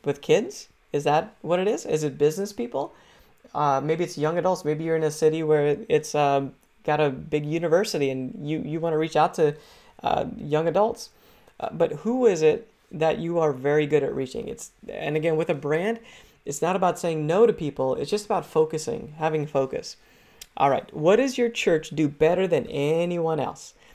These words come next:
Anyone else, meaning churches and non-churches. Like, what is the one thing that you do better than anyone else? Uh, this might be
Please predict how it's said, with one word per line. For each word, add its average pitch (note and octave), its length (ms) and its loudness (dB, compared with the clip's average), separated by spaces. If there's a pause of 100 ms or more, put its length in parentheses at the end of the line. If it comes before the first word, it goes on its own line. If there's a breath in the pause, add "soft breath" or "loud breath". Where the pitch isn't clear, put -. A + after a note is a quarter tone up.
(360 soft breath)
Anyone A3 420 4
else, - 180 -4
meaning F3+ 280 2
churches G3 360 0
and F3 300 -2
non-churches. C#3+ 560 -4
Like, C3 160 -4
what F#3 140 2
is G#3 140 2
the F3 80 2
one D#3+ 280 0
thing E3+ 220 -4
that C#3+ 80 -2
you D#3+ 200 -4
do E3+ 140 -6
better D#3 340 2
than C3+ 200 -4
anyone E3 600 -2
else? - 300 -2 (640 loud breath)
Uh, D3 260 4
this F3+ 240 -4
might F#3 160 2
be F3+ 320 -4